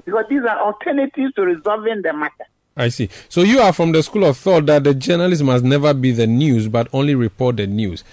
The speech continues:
Speaker 2: I, I crave
Speaker 1: The
Speaker 2: your
Speaker 1: journalist,
Speaker 2: m-,
Speaker 1: yes,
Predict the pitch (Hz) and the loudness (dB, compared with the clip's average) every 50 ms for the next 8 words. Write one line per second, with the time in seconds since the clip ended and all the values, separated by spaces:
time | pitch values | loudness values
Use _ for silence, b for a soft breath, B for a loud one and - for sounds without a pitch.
0 | B B B B B B B _ - - 156 - 165 175 185 - - 269 269 214 | B B B B B B B _ -4 -2 -2 0 0 0 0 2 2 2 2 4
1 | 185 175 156 156 - 311 302 302 294 294 285 294 - - _ - _ _ - 160 | 2 2 2 0 0 -2 -2 0 0 0 0 -2 -4 -8 _ -20 _ _ -2 0
2 | - - - - | 0 0 0 -4